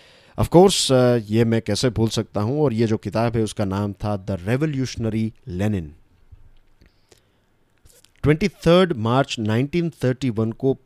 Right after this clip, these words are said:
भगत सिंह को पता चल गया था कि आज उनको फांसी दी जाने वाली है, लेकिन फिर भी वो उस किताब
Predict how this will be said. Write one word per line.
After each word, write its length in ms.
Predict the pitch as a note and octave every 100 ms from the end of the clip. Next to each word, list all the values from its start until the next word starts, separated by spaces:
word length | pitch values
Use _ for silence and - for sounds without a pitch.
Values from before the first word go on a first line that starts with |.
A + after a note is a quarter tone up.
| -
भगत 240 | A2 F3+
सिंह 220 | - F3+
को 100 | E3+
पता 280 | D#3 A#2+ A#2+
चल 180 | A2+ G#2+
गया 220 | G2+ G2
था 200 | F#2 F#2+
कि 200 | - A#2 A2+ -
आज 420 | A2 B2 C3 A#2+ -
उनको 580 | A2+ A2 - A2 A#2 B2 _ _ _ _
फांसी 400 | - G#2+ A#2 B2
दी 160 | G2 F#2
जाने 240 | F#2 F2
वाली 200 | D#2 C#2+
है, 220 | C#2+ G#2+ - _ _ _ _ _ _ _ _
लेकिन 220 | B2+ C#3 C#3+
फिर 220 | D#3+ E3
भी 220 | C3+ E2 - _ _ _ _ _ -
वो 140 | G#2+
उस 260 | B2+ C#3+ -
किताब 440 | - A#2 A2+ B2